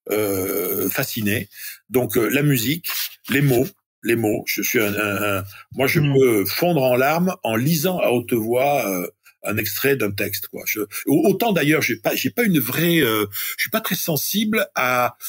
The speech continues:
Speaker 1: aux arts, euh, plastiques. C'est-à-dire que je dis ça parce que bon, c'est pas, c'est le contraire de, de, de mon entourage. Ma femme et mes enfants sont,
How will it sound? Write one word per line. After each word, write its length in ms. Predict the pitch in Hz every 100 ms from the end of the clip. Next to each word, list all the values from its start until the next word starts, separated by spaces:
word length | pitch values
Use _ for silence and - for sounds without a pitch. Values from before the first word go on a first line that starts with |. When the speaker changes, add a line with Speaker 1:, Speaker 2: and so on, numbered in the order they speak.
| - -
Speaker 1:
aux 320 | 120 117 107
arts, 320 | 170 170 120
euh, 80 | 104
plastiques. 480 | 127 123 - 98 -
C'est-à-dire 260 | - 98
que 280 | 101 110 101 - - -
je 80 |
dis 80 | 127
ça 100 | 190
parce 140 | 196 110
que 40 |
bon, 160 | 113 107
c'est 160 | - -
pas, 180 | 147 113
c'est 140 | 135
le 60 | -
contraire 240 | 120 165
de, 80 | 123
de, 280 | 104 107 101
de 100 | 107
mon 120 | 107
entourage. 420 | 101 113 101 90
Ma 180 | 95 98
femme 180 | 95 135
et 40 |
mes 120 | 104 101
enfants 300 | 101 147 147
sont, 300 | - 110